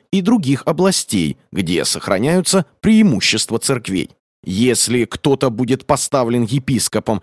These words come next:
без соизволения митрополита, он не должен быть епископом». А третий канон Константинопольского собора гласит: «Константинопольский епископ да имеет преимущество в чести после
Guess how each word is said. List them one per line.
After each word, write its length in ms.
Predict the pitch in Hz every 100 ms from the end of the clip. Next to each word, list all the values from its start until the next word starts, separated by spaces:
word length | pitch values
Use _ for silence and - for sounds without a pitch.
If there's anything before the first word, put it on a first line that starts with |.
| -
без 320 | 104 135 -
соизволения 760 | - 127 131 120 131 123 87 78
митрополита, 760 | 82 - 117 165 190 240 254 247 _ _
он 240 | 185 202 226
не 80 | 247
должен 520 | 151 127 120 160 160
быть 240 | 98 -
епископом». 720 | 110 - 85 - - - 50 - _ _ _ _ _ _ - 107
А 180 | 95
третий 440 | 92 - 117 - 110
канон 380 | 110 110 107 101
Константинопольского 1120 | - 110 - 117 107 143 220 240 120 - 85 71
собора 500 | - 82 139 185 -
гласит: 580 | - 131 156 - - - _ _ _ _ _ -
«Константинопольский 1080 | 127 123 - 117 127 127 107 110 87 -
епископ 680 | 85 101 - 190 - - - _ _ -
да 220 | 90 123
имеет 560 | - 123 135 190 202 -
преимущество 800 | 202 165 139 135 170 - 175 160
в 80 |
чести 500 | - - 143 131 -
после 520 | 180 135 127 - 156